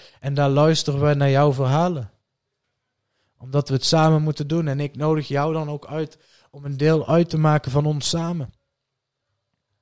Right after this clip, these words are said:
Omdat we samen sterker staan. Ik wens jou een hele fijne dag.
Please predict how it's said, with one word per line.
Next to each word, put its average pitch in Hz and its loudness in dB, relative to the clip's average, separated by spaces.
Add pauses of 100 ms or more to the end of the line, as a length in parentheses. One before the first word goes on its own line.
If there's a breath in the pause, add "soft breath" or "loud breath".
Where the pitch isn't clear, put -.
(120)
Omdat 135 -2
we 131 -2
samen 139 2
sterker 139 0
staan. 110 -2 (1400)
Ik 117 -14
wens 151 2
jou 160 6
een 143 4
hele 165 8
fijne 175 6
dag. 160 -2